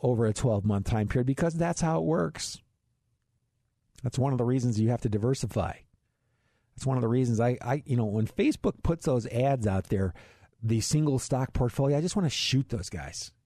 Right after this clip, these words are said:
the, uh, and anybody else. Now, anybody is allowed to buy advertising on anybody's publication, and because we're in America,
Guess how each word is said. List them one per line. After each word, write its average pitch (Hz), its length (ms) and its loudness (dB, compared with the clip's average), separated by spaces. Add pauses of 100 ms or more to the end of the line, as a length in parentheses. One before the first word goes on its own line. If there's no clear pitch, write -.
(380)
the, 95 180 0
uh, 82 220 0 (120)
and 131 140 2
anybody 165 340 2
else. - 440 -4 (580)
Now, 123 160 -6
anybody 170 400 0
is 131 80 0
allowed 123 380 2
to 117 60 -2
buy 117 280 0
advertising 107 640 0
on 98 100 0
anybody's 127 460 0
publication, 147 680 0
and 135 60 0
because 180 300 0
we're 190 100 2
in 170 80 2
America, 165 680 2